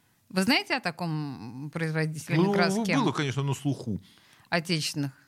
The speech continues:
Speaker 2: Но
Speaker 1: Он сейчас перестраивает оборудование и проводит оптимизацию технологических процессов, если кто не знал.
Speaker 2: Ну,
Speaker 1: Понимаете, мы сами производим чипы.
Speaker 2: производим, ну, п-,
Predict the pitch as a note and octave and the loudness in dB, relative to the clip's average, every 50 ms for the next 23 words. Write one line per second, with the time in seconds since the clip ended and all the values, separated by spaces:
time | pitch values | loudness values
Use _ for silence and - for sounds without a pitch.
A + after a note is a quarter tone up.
0 | _ _ - A#2+ B2+ C3+ D3+ E3+ E3+ E3+ E3+ E3 G#3 B3+ D4+ - - C#4 - C#4+ | _ _ -6 -2 2 4 4 4 6 4 4 4 4 4 4 2 2 2 2 0
1 | C#4 C4 - - C4 B3 G#3+ - B3+ B3+ B3 A#3+ A3+ A3+ G#3+ G#3 A3 A3 G3 G#3+ | 0 -2 -4 -6 -6 -6 -4 0 0 2 2 2 0 -2 -2 -2 -2 0 0 0
2 | A3+ C4 D4 D4+ C#4+ B3 A3+ G#3+ G#3 F#3+ F3+ G3 F#3+ G3+ A#3 B3 A3 G#3 F#3 - | 0 0 -4 -6 -4 -2 0 0 0 0 2 0 0 0 0 -2 -2 -2 -6 -4
3 | - G#3+ G3+ G3 F#3+ G#3 A3 G#3+ - G3+ F3+ - - - F#3+ F#3 F#3+ G3 F#3+ F#3+ | -4 -2 -2 0 0 0 -2 -2 -4 -12 -14 -12 -12 -8 -6 -6 -6 -6 -8 -10
4 | F3+ - - - F3 E3+ _ - F3 F3 E3 E3 - B2+ A#2+ _ _ - D#3 - | -12 -14 -12 -12 -12 -12 _ -6 -6 -6 -6 -6 -12 -14 -14 _ _ -16 -16 -16
5 | D#3+ _ - E3+ E3 E3+ D#3 D#3 D3+ C3 C3+ C3+ _ - - G#2+ A2 A2 G#2+ G#2 | -18 _ -10 -8 -8 -6 -8 -8 -10 -12 -14 -14 _ -4 2 4 6 6 6 4
6 | F#2 - _ - _ - - _ _ - F#3 G3+ A#3 - - - F3+ D3+ - G3 | 0 -4 _ -20 _ -20 -20 _ _ 2 4 4 4 4 0 -4 -4 -2 0 0
7 | G#3+ A3+ A3 A3 F#3 F#3 F3+ F3 F3 F#3 F#3 F3+ D#3 - - C3 - - D#3 E3+ | 0 0 0 -2 -2 -2 -2 -2 -4 -2 -2 -2 -4 -6 -10 -8 -2 2 4 4
8 | F#3+ E3 D#3+ G#3 C4 B3+ A3 G#3 F3+ E3 D3+ C3+ G#2 - - A2 | 4 4 4 2 2 2 4 4 6 6 6 4 2 -2 -8 -12